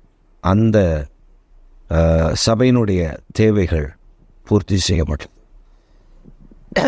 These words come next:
இந்த சபையினுடைய தேவையை நான் எங்கேயுமே சொல்லவில்லை.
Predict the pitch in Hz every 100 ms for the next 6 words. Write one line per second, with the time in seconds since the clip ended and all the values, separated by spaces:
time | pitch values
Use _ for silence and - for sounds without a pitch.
0 | 214 143 113 92 _ 120 127 120 139 160
1 | 185 143 113 127 139 165 156 120 101 101
2 | 127 151 160 104 87 76 71